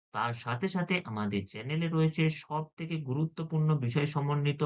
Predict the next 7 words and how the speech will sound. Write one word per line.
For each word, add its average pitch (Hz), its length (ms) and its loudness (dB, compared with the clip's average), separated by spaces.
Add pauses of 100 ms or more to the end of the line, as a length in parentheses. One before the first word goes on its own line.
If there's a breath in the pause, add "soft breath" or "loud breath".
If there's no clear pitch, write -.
প্রতিবেদনের 131 800 2
আলোচ্য 107 440 -6
বিষয়, 101 380 -4 (380 soft breath)
যেটি 165 360 -2
তোমাকে 135 320 0
চল্লিশে 120 440 0
চল্লিশ 110 380 2